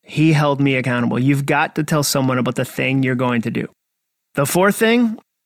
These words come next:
ask what's the worst that can happen. I used to hate when people would say things like that. Like, "What's the worst that can happen?" Someone says no. I think, "Yeah, that is the worst that can happen. No is terrible.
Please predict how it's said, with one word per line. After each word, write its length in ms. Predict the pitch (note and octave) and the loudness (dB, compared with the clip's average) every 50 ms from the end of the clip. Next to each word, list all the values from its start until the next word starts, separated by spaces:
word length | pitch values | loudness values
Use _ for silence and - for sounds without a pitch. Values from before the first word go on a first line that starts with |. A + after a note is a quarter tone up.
| _ - | _ 0
ask 340 | D3 D3+ D3+ D3 - - - | 2 2 2 0 0 -2 -2
what's 460 | C#3 C3+ D3 F#3 G#3+ - - - - | 0 2 4 2 2 2 0 -4 -2
the 140 | - F#3+ E3+ | 0 2 2
worst 440 | D#3+ D3 C#3 D3+ D3+ D3+ C#3+ - | 4 4 4 4 2 2 2 0
that 100 | - C#3+ | -2 -2
can 120 | C3 C3+ B2 | -2 -2 -2
happen. 320 | B2 A#2 A#2 - G2+ - - _ _ _ _ _ _ _ - | -2 -4 -4 -6 -10 -14 -14 _ _ _ _ _ _ _ 0
I 140 | C#3+ E3+ | 2 2
used 200 | A3 B3+ A#3+ - | 2 2 2 2
to 120 | D4+ C#4+ B3+ | 2 2 4
hate 260 | G#3+ A3+ A#3+ A3 F#3+ | 4 4 4 4 4
when 160 | D#3+ F#3 F3 | 4 2 2
people 240 | D3+ F3 E3+ D3+ D3+ | 2 2 0 2 0
would 100 | D3+ C#3 | -2 0
say 180 | - D#3 C#3 C3 | 0 -2 -2 -2
things 220 | - B2+ B2 A2+ | -4 -4 -6 -6
like 140 | A#2+ A#2+ - | -8 -8 -8
that. 160 | - B2+ - | -8 -6 -4
Like, 160 | - D3 D3 - | -4 -4 -2 0
"What's 220 | F3 G3+ G#3 - | 0 0 2 2
the 60 | A3+ | 4
worst 240 | G3+ G3+ G#3 F#3+ - | 4 4 4 4 2
that 60 | G3 | 0
can 100 | F3 F3+ | 2 2
happen?" 340 | F3 F3+ F3 D#3 - - B2+ | 2 2 2 0 -2 -4 -4
Someone 300 | - - D3+ D3+ D#3+ D#3 | -2 0 0 2 2 2
says 260 | D3 - D#3+ D3+ C#3+ | 2 0 0 0 0
no. 240 | D#3 D#3 E3 F#3 F#3 - _ - | 0 2 2 0 0 -4 _ -4
I 120 | - F3 | -4 -2
think, 240 | E3+ - G3+ F#3 D3 | 0 0 0 2 2
"Yeah, 280 | F3 G#3 B3 B3 G3+ - - _ _ _ | 2 2 4 2 0 -2 -4 _ _ _
that 200 | - G3 G3 A3 | 0 2 4 4
is 180 | A3 A#3 A3+ G#3 | 4 4 4 4
the 100 | G#3+ F#3+ | 4 4
worst 240 | F3 F#3 F#3 - - | 4 4 2 2 0
that 80 | E3+ | 0
can 100 | D3 E3+ | 2 2
happen. 300 | D#3+ E3 D#3+ D3+ D3+ C3+ - _ _ _ | 2 2 0 0 -2 -4 -4 _ _ _
No 320 | F3 F3 F#3 G3+ G#3+ A3 | 4 6 6 6 6 6
is 160 | A3+ G#3+ F#3+ - | 6 4 2 0
terrible. 640 | - - F3+ G3+ G3+ G3+ G3+ F#3+ F3+ D3+ C#3+ C3+ | -4 -2 0 2 2 4 4 2 2 2 0 -2